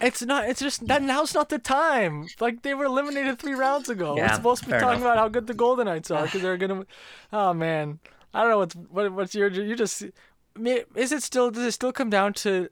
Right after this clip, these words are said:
Speaker 1: you just, every single player on the Golden Knights you underrate? Coincidentally, that could be it. But, I mean, sure, yeah, every
Speaker 2: Perhaps.
Speaker 1: player's playing to their best.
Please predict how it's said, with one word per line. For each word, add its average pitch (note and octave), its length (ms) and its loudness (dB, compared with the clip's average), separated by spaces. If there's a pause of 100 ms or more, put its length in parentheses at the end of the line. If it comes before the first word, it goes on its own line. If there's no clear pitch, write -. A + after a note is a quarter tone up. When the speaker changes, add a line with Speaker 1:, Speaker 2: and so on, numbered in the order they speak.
Speaker 1:
you F3+ 160 -2
just, G3 260 0 (480)
every F#3 260 4
single F3+ 540 0
player E3 640 0
on D3+ 240 0
the D3+ 80 -2
Golden D3 280 0
Knights D3 300 -2
you D3+ 220 -2
underrate? C3+ 640 -2 (280)
Coincidentally, E3 840 0 (540)
that E3 180 -6
could E3 140 -2
be D3 160 0
it. D3+ 180 -4 (760)
But, D3 380 0
I D#3 80 0
mean, D3+ 320 -4 (480)
sure, G3+ 260 0
yeah, - 80 4
every F#3 280 4
Speaker 2:
Perhaps. G3 80 -4
Speaker 1:
player's G3 240 4
playing F#3+ 240 0
to F3+ 80 -2
their F3 100 2
best. C#3+ 440 -2